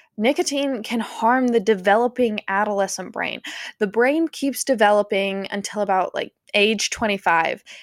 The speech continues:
And using nicotine in adolescence can harm the parts of the brain that control attention, learning, mood, and impulse control. So using nicotine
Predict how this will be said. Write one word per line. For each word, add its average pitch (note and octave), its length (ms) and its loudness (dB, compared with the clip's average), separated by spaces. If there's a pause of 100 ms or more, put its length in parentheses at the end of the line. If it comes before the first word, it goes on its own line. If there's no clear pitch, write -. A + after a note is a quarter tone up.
(140)
And A#3+ 120 4
using F4 320 2
nicotine C4+ 560 -2
in C#4+ 300 2 (140)
adolescence A#3+ 680 0
can G3+ 200 -6
harm G#3+ 320 0
the D4+ 80 0
parts B3+ 260 -2
of A3+ 80 -6
the G#3+ 60 -2
brain F#3+ 340 -2
that F3+ 160 -6
control - 520 -6
attention, C#4+ 840 -4 (440)
learning, B3+ 760 4 (240)
mood, A3 680 2
and B3 360 0
impulse G#3 420 -2
control. - 540 -4
So - 420 4 (340)
using D#4 540 4
nicotine C#4+ 580 -2